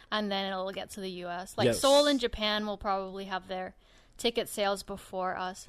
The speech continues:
Speaker 1: That's what I just think anyway, so.
Speaker 2: Oh, yeah. Ha-, um, they have to. And then,
Speaker 1: Yeah.
Speaker 2: uh, yeah, that's one
Speaker 1: I
Speaker 2: thing that we should have, I should have brought up in the beginning.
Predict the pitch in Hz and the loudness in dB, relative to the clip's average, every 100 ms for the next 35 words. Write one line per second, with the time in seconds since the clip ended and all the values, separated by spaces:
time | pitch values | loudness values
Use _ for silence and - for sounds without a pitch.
0 | - 269 302 294 240 208 - 170 - 156 | 2 4 8 8 8 2 -4 -10 -10 -14
1 | 151 143 156 190 - 143 139 117 95 170 | -12 -14 -16 -18 -6 4 6 8 6 2
2 | - 123 120 - 113 127 170 - 90 90 | 2 0 0 -2 0 2 2 0 -4 -4
3 | 101 147 151 - 123 123 143 107 123 - | 2 6 8 8 6 6 6 4 0 0
4 | 139 156 160 151 135 117 117 117 107 95 | 2 6 8 8 8 6 6 4 2 2
5 | 110 - 107 104 101 98 98 85 87 87 | -2 0 0 2 2 2 -4 -4 -4 -4